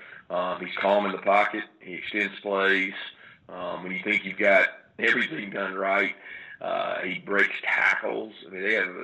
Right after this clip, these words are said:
they have a free run at the quarterback. He breaks tackle and throws a completion. I mean, there's just, he does, he doesn't have a lot of weaknesses when it, when it comes to, um, what the decisions he makes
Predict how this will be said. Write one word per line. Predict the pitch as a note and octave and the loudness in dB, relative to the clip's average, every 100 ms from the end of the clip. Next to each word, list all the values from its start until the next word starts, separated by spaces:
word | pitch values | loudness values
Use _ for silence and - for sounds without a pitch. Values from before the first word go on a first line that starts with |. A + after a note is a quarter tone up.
| - | -2
they | G2+ | 0
have | G2 | 0
a | - | 0
free | A2 G2+ | 0 2
run | G#2+ | 2
at | G2+ | -2
the | - | 0
quarterback. | B2 A2+ G2 | 2 4 2
He | |
breaks | F#2+ G#2 - | 2 0 2
tackle | A2 A#2+ - | 4 4 2
and | G2 | -4
throws | G2 F2 | -2 -4
a | - | -6
completion. | G2 B2 D#3+ F#2 | -4 -2 -2 -6
I | F#2+ | -6
mean, | G2 - - - | -8 -8 -12 -8
there's | G2+ A#2 | -2 0
just, | B2+ A#2 G#2+ - - - - - | 0 -2 -6 -8 -10 -12 -18 -14
he | - | -6
does, | G#2 C#3+ | 4 4
he | C3+ D#3 | 8 8
doesn't | D#3+ C3+ A2+ | 8 4 6
have | A#2+ A#2 | 6 6
a | |
lot | G#2+ G2+ | 2 0
of | G#2 | 0
weaknesses | A2+ B2+ G2 - F#2 | -2 -2 -6 -12 -12
when | G#2 F2+ | -10 -10
it, | D2+ - | -10 -14
when | G#2 F#2+ | -8 -8
it | G2 | -4
comes | G#2+ G2 G2 G2 | -4 -4 -8 -8
to, | F2+ E2 - - - - | -6 -8 -12 -20 -20 -8
um, | F#2 F2+ E2+ E2+ F2+ - | -2 0 0 -4 -10 -20
what | F2+ G#2 F#2+ F#2+ | -4 2 2 2
the | |
decisions | F#2+ F#2+ A2+ G2 F#2 | -6 -2 0 0 -2
he | G2 F#2 | -8 -2
makes | F#2 F#2 | 0 0